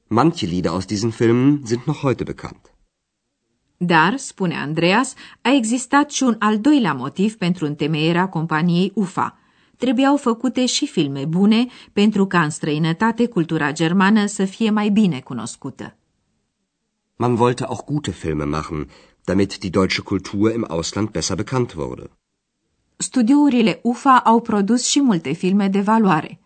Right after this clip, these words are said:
Speaker 2: Un astfel de film a fost Metropolis – realizat în o mie nouă sute douăzeci și șapte de regizorul Fritz Lang.
Speaker 1: Und das gelang zum Beispiel Fritz Lang, neunzehnhundertsiebenundzwanzig, mit dem Film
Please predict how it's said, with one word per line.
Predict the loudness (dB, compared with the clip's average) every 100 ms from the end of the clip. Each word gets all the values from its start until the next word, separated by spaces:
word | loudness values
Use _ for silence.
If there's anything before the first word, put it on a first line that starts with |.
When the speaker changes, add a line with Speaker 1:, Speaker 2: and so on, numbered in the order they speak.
| _ _ _ -2
Speaker 2:
Un | 0
astfel | 0 -4 -2 -2
de | 0
film | -2 0 2 2
a | 0
fost | -2 0 -2 -4 _
Metropolis – | -2 -2 -2 -2 0 -2 -4 -4 -8 -10 _ _ _
realizat | -4 0 0 0 -2 -2
în | -2
o | -2
mie | -2 -2
nouă | -4 -6
sute | -8 -8
douăzeci | -4 -2 -2 -6 -8
și | -6
șapte | -2 -2 -2 -6 -6 -12 -6
de | -2
regizorul | 0 0 0 0 2 2 0 -2
Fritz | -8 0 0 -2 -12 -2
Lang. | 0 0 -2 -8 -18 _ _ _ _ _ _ _ _ _ -4
Speaker 1:
Und | -2 0
das | 0 0
gelang | 0 0 0
zum | -4 -2
Beispiel | -2 -2 -2 -6
Fritz | -6 -8 -8 -4
Lang, | -4 -4 -12 _ _ _ _ _
neunzehnhundertsiebenundzwanzig, | -4 -2 -2 -4 -4 -4 -4 -6 -2 -2 -2 -2 -4 -6 -14 -18 -20 -20 -8
mit | -2
dem | -2
Film | 2 2 4 0